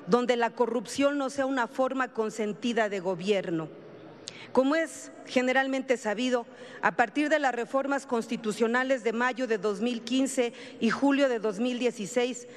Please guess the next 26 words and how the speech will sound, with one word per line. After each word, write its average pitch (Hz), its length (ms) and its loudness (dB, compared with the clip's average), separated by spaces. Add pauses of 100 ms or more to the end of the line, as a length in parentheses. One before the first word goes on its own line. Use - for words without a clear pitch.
(220)
el 233 140 4
Estado 277 340 2
mexicano 277 560 0
comenzó 247 440 0
una 277 120 0
importante 262 640 0
transformación 226 760 0
jurídica 262 680 0 (300)
e 247 80 4
institucional 254 840 2
en 269 120 0
materia 240 460 0
de 220 120 0
combate 226 420 0
a 226 60 2
la 220 100 -2
corrupción 233 680 0 (500)
mediante 240 440 4
la 240 140 2
mejora 277 400 0
de 262 100 -2
un 285 120 2
sistema 269 520 0
de 240 120 0
responsabilidades 226 1040 0
administrativas 220 1080 0